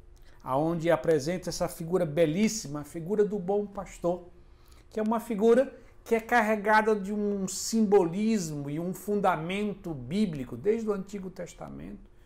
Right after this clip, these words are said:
que Deus se refere ao seu povo como sendo o pastor do povo,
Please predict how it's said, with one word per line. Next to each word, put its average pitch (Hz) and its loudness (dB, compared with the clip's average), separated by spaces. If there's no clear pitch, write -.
que 190 -8
Deus 220 6
se - -4
refere 220 6
ao 208 2
seu 208 -2
povo 226 4
como 220 -2
sendo 220 0
o 220 -4
pastor 247 -2
do 208 -4
povo, 202 2